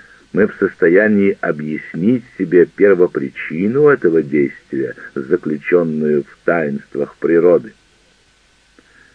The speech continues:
Вы всегда с должным респектом относились к моим фокусам, хотя самого дорогого для меня вам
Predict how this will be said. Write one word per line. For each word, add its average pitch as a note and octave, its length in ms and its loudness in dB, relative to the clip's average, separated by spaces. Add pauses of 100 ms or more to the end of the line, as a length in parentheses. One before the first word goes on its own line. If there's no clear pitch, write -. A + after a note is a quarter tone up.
(160)
Вы F#3 240 8
всегда D#3 720 0
с F2 200 -6
должным C3+ 540 4
респектом A#2+ 960 0 (120)
относились D2+ 680 -6
к - 120 -20
моим D2 280 -2
фокусам, - 600 -8 (460)
хотя C2 440 -4 (160)
самого F2+ 440 0
дорогого D2+ 640 2
для B2+ 200 0
меня B2 380 0 (220)
вам B2+ 200 -10